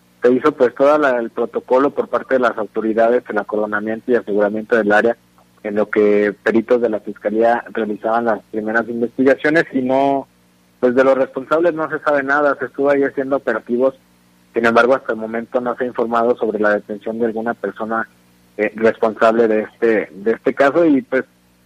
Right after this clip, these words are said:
las cifras hasta el momento van en treinta y seis, treinta y seis asesinatos,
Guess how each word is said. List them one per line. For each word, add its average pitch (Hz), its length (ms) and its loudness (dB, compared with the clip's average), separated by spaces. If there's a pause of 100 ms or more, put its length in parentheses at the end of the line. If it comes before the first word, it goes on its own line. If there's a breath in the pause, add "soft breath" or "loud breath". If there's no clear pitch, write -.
(200)
las 117 160 2
cifras 135 280 4
hasta - 100 -8
el 123 80 -6
momento 120 340 -2
van 127 220 0
en 127 100 -6
treinta 113 380 -2
y 101 100 -6
seis, 113 280 -2 (180)
treinta 107 300 -4
y 104 40 -8
seis 117 220 -2
asesinatos, 120 720 -2